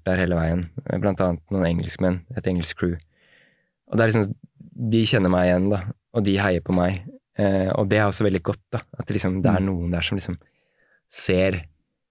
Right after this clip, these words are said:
Speaker 1: lille Magnus. <laughs>
Speaker 2: Du s-, de ser deg, ja.
Speaker 1: Eh, oppi
Speaker 2: Mm.
Speaker 1: alt sammen, fordi jeg har følt meg, jeg har tidvis følt meg veldig alene da, sånn
Speaker 2: Mm.
Speaker 1: underveis i, i løpet.
Speaker 2: Mm.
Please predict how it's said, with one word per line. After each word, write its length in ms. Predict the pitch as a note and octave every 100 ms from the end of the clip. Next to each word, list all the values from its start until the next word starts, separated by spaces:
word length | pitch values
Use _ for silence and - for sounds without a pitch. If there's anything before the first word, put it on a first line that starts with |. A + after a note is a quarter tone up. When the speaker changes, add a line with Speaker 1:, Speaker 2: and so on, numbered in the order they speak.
| _
Speaker 1:
lille 220 | A2 G2+ F#2+
Magnus. 480 | F#2 F#2+ G2 - - C#3+
<laughs> 160 | C#3
Speaker 2:
Du 60 | A#2
s-, 140 | A2+ -
de 100 | B2
ser 280 | A2+ A2 G2
deg, 180 | F#2+ G#2+
ja. 180 | A#2+ A2+
Speaker 1:
Eh, 40 |
oppi 420 | A2+ A#2 _ A2 G#2 G2+ G2+
Speaker 2:
Mm. 80 | -
Speaker 1:
alt 160 | G#2+ G2+
sammen, 260 | G2+ G2+
fordi 200 | C3+ B2 A2+
jeg 100 | G#2+
har 80 | G#2+
følt 300 | - G2+ -
meg, 260 | G2+ G2 G2
jeg 100 | G#2+
har 160 | A2 A#2+ A#2+
tidvis 320 | C3 A2 G2+ -
følt 160 | G2+
meg 140 | G#2+ G#2+
veldig 160 | G2
alene 380 | G2 G#2 F#2+ F2+
da, 120 | A#2 A2+ -
sånn 200 | A2 G2+ G2
Speaker 2:
Mm. 60 | G2+
Speaker 1:
underveis 540 | G2+ F#2+ - - -
i, 480 | - G2 F#2+ F#2+ - -
i 100 | G2
løpet. 340 | F2+ - A#2 - -
Speaker 2:
Mm. 140 | G2+